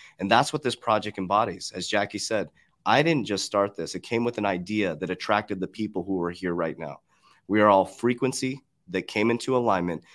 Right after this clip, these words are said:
and we're about to change the world. And I will say this on this video on whatever date it is, January sixth, two thousand twenty-three.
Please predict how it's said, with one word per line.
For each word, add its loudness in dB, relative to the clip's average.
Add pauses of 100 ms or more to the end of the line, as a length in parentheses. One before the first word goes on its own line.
(180)
and -2
we're 4
about 2
to -14
change -2
the -4
world. -2
And -2
I 4
will 2
say 0
this -2
on 0
this -2
video 0
on -2
whatever 0
date -2
it -6
is, -6
January -2
sixth, -6
two -6
thousand -2
twenty-three. -8